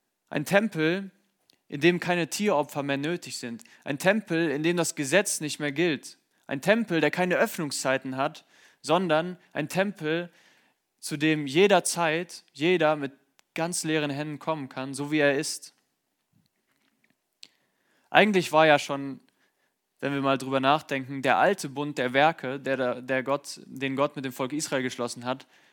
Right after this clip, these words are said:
ein, ähm, ja, pure Gnade.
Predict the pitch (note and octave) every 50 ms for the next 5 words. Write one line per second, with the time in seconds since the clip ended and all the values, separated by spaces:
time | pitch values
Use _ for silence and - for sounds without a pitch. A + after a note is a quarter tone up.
0 | _ _ _ _ _ - - B2 B2 B2 B2 A#2+ A#2+ A#2+ - - _ - - B2
1 | A#2+ A#2+ A#2 A#2 A#2 A#2+ B2 _ _ E3+ - A#2+ - - D#3 D3 C#3+ C#3 B2 C3+
2 | D#3+ F#3 F3+ C#3 B2+ B2 A2